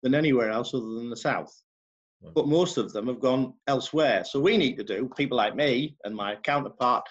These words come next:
Speaker 1: leps across the north, create conditions where inward investment,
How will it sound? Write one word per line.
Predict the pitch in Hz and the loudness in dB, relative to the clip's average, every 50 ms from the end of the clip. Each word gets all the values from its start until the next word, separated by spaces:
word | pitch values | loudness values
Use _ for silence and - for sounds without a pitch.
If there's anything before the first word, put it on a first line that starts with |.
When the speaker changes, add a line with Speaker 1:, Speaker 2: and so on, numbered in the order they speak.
| - _ _ _ - | -20 _ _ _ -2
Speaker 1:
leps | 147 147 - - - 160 | 0 0 0 -2 -6 -10
across | - 147 139 139 - | -6 -4 -4 -4 -4
the | - 123 | -6 -4
north, | 143 143 131 117 120 | 0 0 0 0 -2
create | - - 156 180 - - - | -4 -2 0 0 0 0 -4
conditions | 143 127 156 175 170 175 - 127 110 107 | -4 0 2 2 2 0 -2 -8 -8 -6
where | 117 127 127 123 131 | -2 0 2 2 4
inward | 170 196 185 147 127 113 | 4 2 2 2 0 -2
investment, | 113 110 107 - _ _ _ _ _ _ _ _ _ _ _ _ - 135 139 147 - - | -4 -8 -10 -16 _ _ _ _ _ _ _ _ _ _ _ _ -8 -6 -6 -6 -6 -10